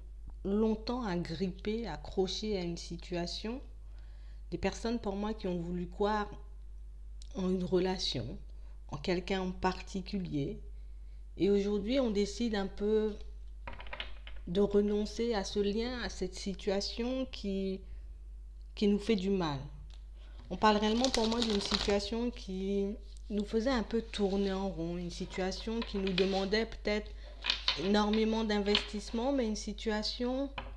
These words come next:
qui nous faisait énormément souffrir.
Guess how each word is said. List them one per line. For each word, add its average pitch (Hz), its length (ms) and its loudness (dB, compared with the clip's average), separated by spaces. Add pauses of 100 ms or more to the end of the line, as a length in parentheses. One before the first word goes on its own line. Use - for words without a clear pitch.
(600)
qui 202 100 -4
nous 214 80 2
faisait 214 320 2
énormément 220 640 2
souffrir. 170 540 -4